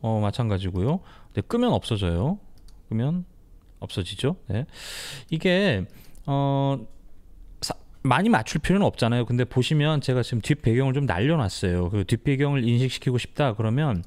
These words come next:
여기 보시면 스팟 에이에프 있죠. 일, 원 포인트도 있고요. 원 포인트 쓸게요. 네, 원 포인트 누르시면은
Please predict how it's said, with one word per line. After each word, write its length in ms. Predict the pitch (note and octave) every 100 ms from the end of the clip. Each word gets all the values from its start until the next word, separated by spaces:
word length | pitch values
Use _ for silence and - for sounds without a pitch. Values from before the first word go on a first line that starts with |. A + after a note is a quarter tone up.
| - - -
여기 100 | F#2
보시면 320 | F2+ F2+ C3 C#3
스팟 280 | - - C#3+
에이에프 320 | A2 F#2 F#2
있죠. 300 | - - A#2+
일, 140 | - G#2 -
원 160 | A2 B2
포인트도 380 | - B2+ - F2
있고요. 280 | - A#2 G3+ - - -
원 140 | C3+
포인트 260 | D#3+ A3+ A3+
쓸게요. 320 | - - D3
네, 140 | A#2+ G#2
원 180 | A2 A#2+
포인트 320 | D3 C3+ -
누르시면은 600 | A2 G#2+ B2 C3 F3 G3+